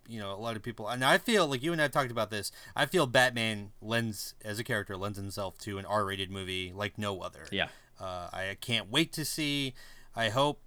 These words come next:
Speaker 1: that someday there was a Ben Affleck directed Batman, rated R Batman film, and that will be amazing.
Speaker 2: It's funny, like, after we had
Speaker 1: Uh,
Speaker 2: that conversation on our last podcast, I,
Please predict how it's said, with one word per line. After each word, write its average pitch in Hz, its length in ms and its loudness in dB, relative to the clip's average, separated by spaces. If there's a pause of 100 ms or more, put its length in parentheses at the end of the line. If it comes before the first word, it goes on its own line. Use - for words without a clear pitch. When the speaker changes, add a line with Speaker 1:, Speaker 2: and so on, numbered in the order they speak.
(120)
Speaker 1:
that 123 220 -6
someday 131 380 -2
there 120 100 -2
was 110 140 -2
a 104 240 2
Ben 98 340 -2
Affleck 131 460 0
directed 110 640 -2
Batman, 107 640 0
rated 101 260 -2
R 104 200 2
Batman 92 380 -2
film, 90 260 -8
and 90 100 -8
that 87 100 -6
will 87 80 -12
be 90 140 -8
amazing. 87 380 -6
Speaker 2:
It's 80 100 -4
funny, 160 180 8
like, 110 140 4
after 135 240 2
we 127 120 6
had 123 140 8
Speaker 1:
Uh, - 40 2
Speaker 2:
that 110 180 6
conversation 110 460 0
on 101 40 0
our 90 80 -2
last 92 260 -2
podcast, 90 460 -2
I, 95 60 -8